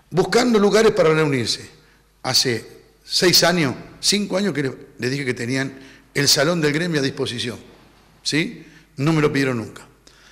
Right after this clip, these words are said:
Segundo, creer en las redes sociales, yo puedo crear cuando hablamos en serio.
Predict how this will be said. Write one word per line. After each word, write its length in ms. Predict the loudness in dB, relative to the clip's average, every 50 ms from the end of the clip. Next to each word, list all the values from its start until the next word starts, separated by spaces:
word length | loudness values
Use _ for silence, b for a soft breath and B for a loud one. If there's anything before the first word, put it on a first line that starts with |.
| b b b b b
Segundo, 680 | b 0 0 2 2 2 0 0 0 -4 -6 -8 -10 -2
creer 300 | 2 2 4 4 4 2
en 80 | 2
las 120 | 0 0 0
redes 240 | 2 2 2 2 0
sociales, 480 | -2 0 0 2 2 2 2 0 0 -4 -8 -8
yo 220 | -6 -2 -2 -2 0
puedo 240 | 2 2 2 2 0
crear 240 | 0 0 0 0
cuando 220 | 0 -4 -4 -4 -4
hablamos 200 | -6 -6 -6 -4
en 60 | 0
serio. 360 | 2 4 4 2 0 -4 -8